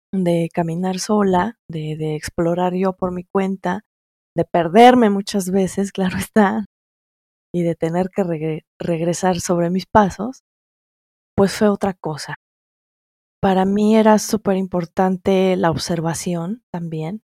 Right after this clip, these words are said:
Observar a la gente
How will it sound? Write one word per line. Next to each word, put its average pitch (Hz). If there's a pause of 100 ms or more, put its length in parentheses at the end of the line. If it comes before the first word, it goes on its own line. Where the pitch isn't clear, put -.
(1160)
Observar 190
a 202
la 180
gente 185